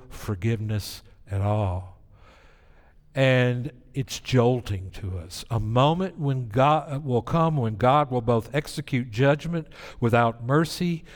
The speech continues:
and offer mercy without judgment. And that moment happened at the cross of Jesus Christ. He experiences the full wrath of God, and his children are peop-, and people are u-, utterly and completely forgiven.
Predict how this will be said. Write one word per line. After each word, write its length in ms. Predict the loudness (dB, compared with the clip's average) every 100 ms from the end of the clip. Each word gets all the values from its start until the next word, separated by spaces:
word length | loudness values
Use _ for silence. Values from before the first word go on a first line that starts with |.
| -12 -2
and 140 | 0
offer 380 | 2 2 2 0
mercy 520 | 2 4 2 0 0
without 340 | 2 0 0 0
judgment. 580 | 2 2 0 -4 -6 -8 -20 -16 -4
And 200 | 0 4
that 220 | 4 4
moment 360 | 2 2 0 0
happened 400 | 0 0 0 -2
at 100 | -2
the 80 |
cross 400 | -2 2 2 0
of 80 | -4
Jesus 460 | -2 -2 -2 -6 -2
Christ. 500 | 2 2 0 -4 -12 -18 -14 2
He 100 | 2
experiences 1120 | 2 -6 -4 0 2 4 2 -2 -4 -4 -6
the 60 | -4
full 340 | 2 4 6
wrath 320 | 4 4 2
of 120 | -4
God, 420 | 0 2 4 2 -2 -14 -10
and 200 | -4 0
his 160 | 0 -2
children 720 | -4 -6 0 2 2 0 -2
are 300 | 0 -2 -2 -8 -12 -6
peop-, 500 | -2 -2 -4 -10 -6
and 220 | -4 -2
people 440 | -2 0 0 0 0
are 200 | -2 -4 -14 -18 -8
u-, 100 | -8 2
utterly 580 | 4 4 4 0 0 -2
and 140 | -2
completely 500 | -4 2 2 2 -2
forgiven. 560 | -4 -4 -4 -4 -6